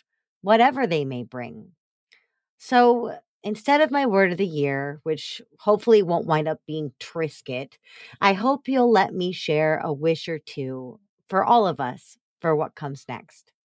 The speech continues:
May we tie up the loose ends that keep us moored to the past and to our inboxes so new things come into our lives and our pipelines. May we learn to love the boring admin shit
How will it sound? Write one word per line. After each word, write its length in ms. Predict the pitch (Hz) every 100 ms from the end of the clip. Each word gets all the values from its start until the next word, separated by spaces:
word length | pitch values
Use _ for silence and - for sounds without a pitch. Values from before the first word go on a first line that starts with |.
| _ _ _ _ _ _ _ _ _ _ - _ _ _ _ -
May 400 | 240 254 302 320
we 420 | 226 214 214 208
tie 440 | - - 190 208
up 260 | 180 180 -
the 280 | 160 147 165
loose 380 | 151 180 208 202
ends 440 | - 165 170 156
that 180 | 175 -
keep 320 | - 175 -
us 240 | 151 147 170
moored 420 | 175 202 226 220
to 100 | -
the 120 | 202
past 500 | - 160 160 165 -
and 220 | - 175
to 180 | - 180
our 180 | 156 160
inboxes 920 | - 170 151 139 131 - 131 123 - -
so 260 | - 190 175
new 300 | 180 220 240
things 380 | 214 180 175
come 240 | - 180 156
into 400 | 156 160 - 156
our 160 | 156
lives 560 | 147 156 165 170 151 -
and 200 | - 147
our 140 | 139
pipelines. 840 | 127 127 127 - 113 110 110 - - _ _ _ _ _ _ -
May 380 | 185 208 247
we 260 | 240 233 240
learn 480 | 226 202 202 214 214
to 160 | 185
love 480 | 175 170 185 196 165
the 140 | 160 151
boring 640 | 127 170 170 185 202 202
admin 760 | 196 165 180 180 185 196 202
shit 480 | - - 175 - -